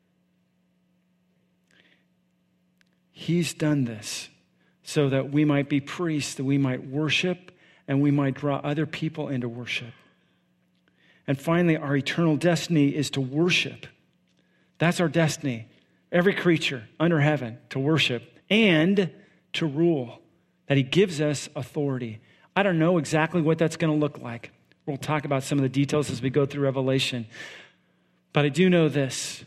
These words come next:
This day, this moment, I can participate in the worship of the Lamb.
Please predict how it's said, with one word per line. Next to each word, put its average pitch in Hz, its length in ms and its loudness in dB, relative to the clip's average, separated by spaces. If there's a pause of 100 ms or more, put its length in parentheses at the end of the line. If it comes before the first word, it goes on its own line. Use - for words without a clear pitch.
(140)
This 190 320 2
day, 143 560 0
this 190 280 2
moment, 143 440 0
I 160 120 2
can 165 160 0
participate 143 800 -2
in 143 80 -2
the 135 80 2
worship 135 560 0
of 135 160 -2
the 131 80 -2
Lamb. 123 340 -6